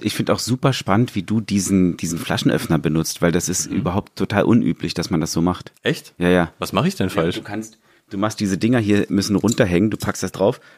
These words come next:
Speaker 1: und drehst das dann hier oben und dann schraubt der sich rein und dann ziehst du die Dinger hoch und du machst die Dinger aber hoch und drehst das ganze Ding rein.
Speaker 2: Ja, und dann dreh-, und dann
Speaker 1: Völlig
Speaker 2: drück ich sie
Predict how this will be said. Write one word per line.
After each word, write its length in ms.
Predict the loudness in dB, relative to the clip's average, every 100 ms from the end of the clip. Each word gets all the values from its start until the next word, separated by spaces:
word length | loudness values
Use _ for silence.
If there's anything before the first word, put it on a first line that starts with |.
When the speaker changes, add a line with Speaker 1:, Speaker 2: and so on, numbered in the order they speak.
| _ -10
Speaker 1:
und 200 | -8 -4
drehst 260 | -4 -2
das 120 | -4
dann 120 | 0 2
hier 140 | 4
oben 220 | 4 4
und 140 | 2 2
dann 80 | -2
schraubt 280 | -4 -4
der 80 | -2
sich 160 | -4 -2
rein 140 | 0
und 100 | 0
dann 120 | -2
ziehst 200 | -4 -6
du 60 | -4
die 60 | 0
Dinger 240 | 2 2
hoch 140 | 2 0
und 100 | 0
du 60 |
machst 180 | -2 -4
die 60 | -4
Dinger 260 | -2 0
aber 180 | 2 2
hoch 120 | 2
und 180 | 0 -2
drehst 220 | -2 -4
das 100 | -4
ganze 280 | -2 -2 -2
Ding 180 | -2 -2
rein. 320 | -2 -2 -2 -2
Speaker 2:
Ja, 100 | 0
und 80 | 0
dann 80 |
dreh-, 180 | 2 0 0
und 120 | 2
dann 120 | 2
Speaker 1:
Völlig 200 | 2 0
Speaker 2:
drück 40 |
ich 40 |
sie 80 | 0